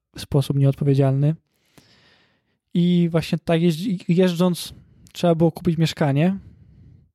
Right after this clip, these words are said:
Przy okazji tu pozdrawiam wszystkich kolegów z byłej już mojej branży, jeżeli chodzi o, o, o właśnie kierowców zawodowych. Niech tam trzymają się mocno. Yy,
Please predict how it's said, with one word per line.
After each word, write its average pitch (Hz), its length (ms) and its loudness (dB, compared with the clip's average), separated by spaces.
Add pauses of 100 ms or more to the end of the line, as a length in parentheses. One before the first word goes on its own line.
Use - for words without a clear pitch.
(360)
Przy - 120 -6
okazji 139 300 0
tu - 80 -14
pozdrawiam 139 440 0
wszystkich - 480 -6 (640)
kolegów 135 440 -2
z 135 80 -2
byłej 139 340 2
już 127 260 -2
mojej 135 300 0
branży, 135 580 2 (420)
jeżeli 131 160 -2
chodzi 131 340 0
o, 127 320 -4 (580)
o, 131 80 -6 (240)
o 165 100 -4
właśnie 143 340 -4
kierowców 139 560 -2
zawodowych. 135 720 0 (300)
Niech 147 160 -4
tam 123 240 -2 (140)
trzymają 131 420 0
się 135 140 -4
mocno. 151 380 0 (1160)
Yy, 143 60 2